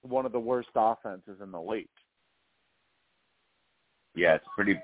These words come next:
Speaker 1: It's
Speaker 2: pretty alarming.
Speaker 1: mind-boggling.
Speaker 2: Can you, if he's relatively new, can you, have you seen a defensive coordinator get fired though during the year? Wouldn't they have to, like, wait till the off season?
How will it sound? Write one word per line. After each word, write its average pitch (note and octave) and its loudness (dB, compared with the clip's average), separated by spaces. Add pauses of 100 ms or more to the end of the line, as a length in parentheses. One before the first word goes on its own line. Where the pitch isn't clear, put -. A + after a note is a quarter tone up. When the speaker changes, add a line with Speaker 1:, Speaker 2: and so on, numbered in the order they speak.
(100)
Speaker 1:
It's C3+ 0
Speaker 2:
pretty G#2+ 4
alarming. F#2 6
Speaker 1:
mind-boggling. F2 -6 (960)
Speaker 2:
Can C#3 -8
you, G3 -8
if C3 -6 (200)
he's C#3 -6
relatively D3+ 0
new, C#3 -6
can G2+ -20
you, C3 -12 (160)
have A2+ -10
you C3 -16
seen D3 -6
a A#2 -10
defensive A2 -6
coordinator A#2+ -2
get F#2+ -12
fired A2 0
though C3+ -8
during G#2 -8
the F2+ -10
year? G2 -6
Wouldn't B2 -6
they C3+ -4
have C3 0
to, B2 -14
like, A2 -4
wait A2 -6
till A2 -10
the G2+ -4
off F#2+ 4
season? G#2+ -10